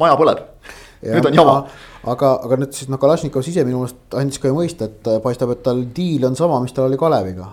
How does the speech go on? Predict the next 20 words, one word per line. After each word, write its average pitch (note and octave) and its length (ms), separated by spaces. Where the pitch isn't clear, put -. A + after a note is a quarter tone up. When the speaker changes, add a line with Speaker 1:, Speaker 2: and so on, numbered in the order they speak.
Speaker 2:
Et G#2 260
kui A#2 160
hoiad C3+ 320
satsi D#3 300
liigas, E3 480
oled B2+ 240
järgmiseks B2 540
hooajaks B2 320
peatreener. F#2+ 560
Speaker 1:
No C3+ 100
see G3+ 100
on F3+ 80
ju E3+ 120
Speaker 2:
Ja F3 100
see E3+ 100
on E3+ 80
Speaker 1:
tingitud E3 140
Speaker 2:
tema F3 180
suur F3 300
soov, E3 380